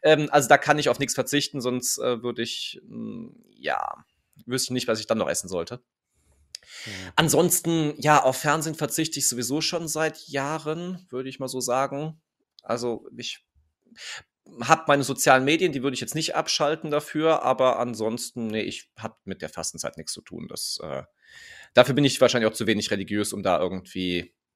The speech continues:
Speaker 1: das mitzumachen, obwohl es ja gar keinen religiösen Touch mehr hat. Das macht ja auch Leute, die jetzt nichts damit zu tun haben,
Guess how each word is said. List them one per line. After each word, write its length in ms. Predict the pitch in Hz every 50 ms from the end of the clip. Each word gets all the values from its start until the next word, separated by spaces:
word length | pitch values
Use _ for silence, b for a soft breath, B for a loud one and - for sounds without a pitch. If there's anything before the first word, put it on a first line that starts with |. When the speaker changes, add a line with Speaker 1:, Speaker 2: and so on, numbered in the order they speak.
| _ _ _ _ _ _
Speaker 1:
das 200 | - 110 104 -
mitzumachen, 560 | 127 113 - - 104 101 95 92 - - 95 90
obwohl 160 | 90 - 156
es 80 | -
ja 60 | 131 101
gar 100 | 101 95
keinen 160 | - 101 90
religiösen 500 | 92 87 90 95 95 95 - 92 - -
Touch 300 | - 95 92 - - -
mehr 100 | 73 82
hat. 160 | 90 - -
Das 100 | - -
macht 200 | 98 80 - -
ja 80 | - -
auch 180 | 69 - -
Leute, 240 | 87 78 80 - 78
die 80 | 78 87
jetzt 240 | 85 - - -
nichts 180 | - 117 113 -
damit 160 | 120 104 95
zu 100 | - -
tun 200 | - 113 107 98
haben, 300 | 98 95 92 95 92 -